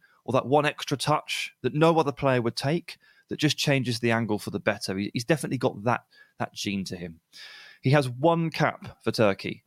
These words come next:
just one cap. But this season, he started to work his way into the Fenerbahce first team. We've seen him in, on Thursday nights in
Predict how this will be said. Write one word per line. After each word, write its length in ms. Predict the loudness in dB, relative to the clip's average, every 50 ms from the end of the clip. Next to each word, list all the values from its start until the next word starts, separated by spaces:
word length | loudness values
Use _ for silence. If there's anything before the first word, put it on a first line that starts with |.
| _ _ _ _
just 240 | -2 -2 -2 2 0
one 180 | 0 0 0
cap. 340 | -2 0 -2 -2 -2 -4 -12 -20 -20 _ _ _ _ _ _ _ _ _ _ _ _
But 200 | 0 0 0 2
this 180 | 2 4 4
season, 380 | 4 2 2 2 2 0 0 0
he 100 | 0 0
started 500 | -2 -2 0 2 2 2 2 2 0 -2
to 100 | 0 2
work 200 | 4 4 4 2
his 160 | 0 -4 0
way 280 | 2 2 4 4 2 2
into 360 | 0 -2 -2 -2 -4 -6 -8
the 60 | -10
Fenerbahce 540 | -6 -4 -4 -2 0 0 0 0 -4 -8 0
first 320 | 4 4 4 4 4 0
team. 360 | -2 0 0 0 0 -4 -6 -8 _ _ _ _ _ _ _ _ _ _
We've 100 | -8 -6
seen 240 | -2 0 0 0 0
him 300 | 0 -2 -4 -4 -6 -10 _ _
in, 260 | -10 -8 -8 -10 -10 -14 _ _ _ _ _ _ _
on 120 | -6 -4
Thursday 360 | 0 2 2 2 2 0 0
nights 380 | 2 4 4 2 2 -2 -6 -8
in 160 | -10 -12 -12